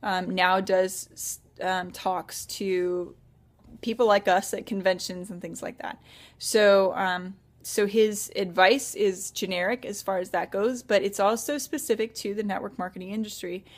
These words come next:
and to us as potential builders for a network marketing company, which is what Young Living is. So when he talks about the sower and the reaper, um, the story of the, of the parable of the sower and the reaper from the Bible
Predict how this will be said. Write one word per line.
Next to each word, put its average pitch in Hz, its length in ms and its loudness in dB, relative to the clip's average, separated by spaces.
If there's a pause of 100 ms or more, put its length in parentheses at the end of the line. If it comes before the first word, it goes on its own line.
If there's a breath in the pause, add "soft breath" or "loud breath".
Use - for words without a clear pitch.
(360 loud breath)
and 196 340 -2 (220)
to 214 320 -2
us 202 400 0
as 185 400 0
potential 196 520 -6
builders 180 580 -2
for 202 340 4
a 190 100 0
network 185 320 -8
marketing 180 360 -10
company, 240 580 -4 (360 loud breath)
which 202 160 -2
is 202 140 -2
what 226 160 4
Young 190 180 0
Living 175 260 -6
is. - 460 2 (360 soft breath)
So 233 460 8
when 247 180 2
he 247 100 2
talks 285 380 6
about 349 240 6
the 277 80 0
sower 214 500 6
and 196 240 0
the 185 80 -6
reaper, 180 420 -8 (760 soft breath)
um, 190 320 2
the 220 100 -2
story 262 380 10
of 294 80 0
the, 285 260 2
of 208 80 -2
the 202 120 -4
parable 240 360 0
of 220 80 2
the 208 60 -6
sower 202 260 0
and 196 80 -2
the 190 60 -6
reaper 190 320 -2
from 196 200 -6
the 196 60 -6
Bible 180 420 -2